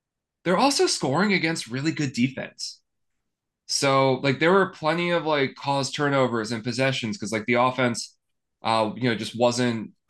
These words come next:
uh, crisp enough, and the defense was, you know, getting in the way of things. But at the same time, they just score so fast, and they scored so many. I mean,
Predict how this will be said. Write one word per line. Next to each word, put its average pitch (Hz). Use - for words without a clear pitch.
uh, 107
crisp 208
enough, 110
and 107
the 104
defense 117
was, 104
you 110
know, 101
getting 101
in 104
the 98
way 147
of 151
things. 95
But 139
at 143
the 143
same 143
time, 120
they 151
just 156
score 165
so 156
fast, 147
and 131
they 127
scored 143
so 131
many. 131
I 113
mean, 123